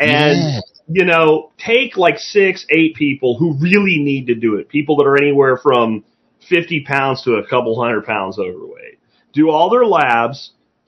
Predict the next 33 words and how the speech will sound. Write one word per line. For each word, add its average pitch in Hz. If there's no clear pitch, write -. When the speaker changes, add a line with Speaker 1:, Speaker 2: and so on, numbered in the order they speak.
Speaker 1:
take 175
it 220
to 233
some 262
doctors 135
and 127
say, 120
"What 147
would 170
you 175
recommend 139
for 123
this 110
patient?" 80
And, 151
you 156
know, 127
not 185
just 247
the 214
labs 185
only, 165
how 135
old 160
they 160
are, 147
their 143
height, 135
weight, 131
all 123
of 107
it. 98
Like, 107